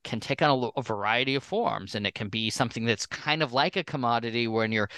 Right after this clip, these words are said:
sending off to have a high-end book made. There's a kind of great distance between you, as there is today, a great distance between us and the books that we read.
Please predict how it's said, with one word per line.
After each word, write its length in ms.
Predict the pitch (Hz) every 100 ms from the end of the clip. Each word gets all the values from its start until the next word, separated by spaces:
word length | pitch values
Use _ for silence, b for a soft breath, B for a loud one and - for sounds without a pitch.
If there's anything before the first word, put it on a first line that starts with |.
| B
sending 380 | - 135 131 127
off 160 | 117 -
to 80 |
have 220 | 110 113 107
a 40 |
high-end 480 | - 120 120 113 104
book 200 | 117 -
made. 280 | 120 123 98
There's 220 | 107 110
a 60 |
kind 180 | - 123
of 100 | 104
great 360 | 92 120 120 107
distance 420 | 131 - 110 -
between 360 | - - 113 110
you, 200 | 98 101
as 160 | 110
there 160 | 104 98
is 180 | 101 -
today, 600 | - 101 113 101 92 - B B B
a 80 | 98 98
great 260 | - 123 110
distance 440 | 117 - 107 101
between 320 | - - 110
us 260 | - 107 -
and 100 | 110
the 60 | 92
books 360 | 110 - -
that 200 | - 90
we 160 | 110 110
read. 500 | 92 120 113 90 -